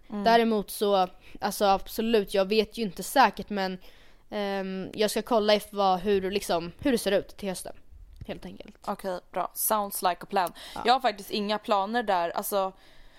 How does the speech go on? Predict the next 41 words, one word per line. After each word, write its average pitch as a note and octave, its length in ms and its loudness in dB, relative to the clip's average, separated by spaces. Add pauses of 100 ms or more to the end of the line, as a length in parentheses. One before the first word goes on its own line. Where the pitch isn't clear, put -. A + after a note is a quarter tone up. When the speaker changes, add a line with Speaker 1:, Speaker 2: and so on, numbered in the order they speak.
(600)
Speaker 1:
eller G#3+ 200 4
ja, G3+ 180 2
jag G#3 140 -2
ska G#3 100 -2
ju F#3+ 60 0
då F#3+ 80 -2
till F#3+ 120 -8
Barcelona, G3+ 560 0
men F#3 160 -6
sen A3+ 200 0
har A#3 100 2
jag G3 80 0
liksom - 240 -8
inga F#3+ 140 -2
direkta F#3+ 360 -4
planer G#3 460 -2
för G3+ 140 -10
hösten. A3+ 640 -4 (600)
Faktiskt. A3+ 600 -6
Speaker 2:
Nej. G#3+ 80 -4
Speaker 1:
Vi G#3 40 -6
får G#3+ 80 -10
se A#3 260 -2
hur A#3 120 -2
det F#3+ 80 -2
blir. A#3+ 360 -2
Men C#4+ 160 0
du, D4 220 0
jag D#4+ 140 0
tänker, C4+ 380 2
jag C#4+ 100 2
har D#4 40 2
en D#4 60 0
fråga D4+ 220 0
till A3 100 -4
dig. G3+ 200 2 (760)
Speaker 2:
Okej. A3 460 0
Speaker 1:
Och D#4 100 2
det E4+ 240 2
är... E3+ 460 0 (1040)
Alltså, C#4+ 320 0